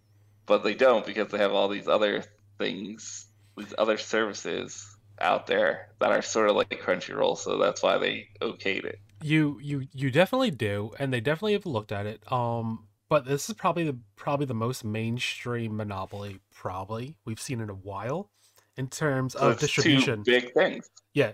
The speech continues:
Speaker 1: Like,
Speaker 2: because
Speaker 1: Funimation's a huge studio. Like, they make a lot of, like, classic and big name animes. And then you have the most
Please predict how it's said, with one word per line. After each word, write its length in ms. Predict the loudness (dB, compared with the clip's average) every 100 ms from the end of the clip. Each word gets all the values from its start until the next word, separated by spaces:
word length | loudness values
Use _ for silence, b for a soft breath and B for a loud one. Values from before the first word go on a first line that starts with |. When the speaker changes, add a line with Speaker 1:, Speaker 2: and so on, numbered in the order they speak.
| 4
Speaker 1:
Like, 180 | 6 6
Speaker 2:
because 260 | 4 0
Speaker 1:
Funimation's 600 | 2 4 4 2 2 2 2
a 60 |
huge 680 | 2 -4 -6 0 2 2 0
studio. 720 | -6 -4 -4 0 2 4 4
Like, 260 | 2 0 0
they 160 | 0
make 320 | 2 2 2
a 60 | 6
lot 800 | 8 8 8 8 8 8 6 4
of, 180 | 0 2
like, 340 | 0 0 -10
classic 840 | -20 2 4 6 4 2 -2 -4 -8
and 360 | -8 -6 -8 -6
big 280 | -6 -4 -6
name 280 | -6 -6 -2
animes. 640 | 0 0 -2 -6 -10 -14 B B -20 -20 -2
And 220 | 2 4
then 240 | 4 4 2
you 240 | 2 0
have 400 | 0 4 4 4 0 B B _ _ _ _ _
the 180 | 2 4
most 480 | 6 4 4 -2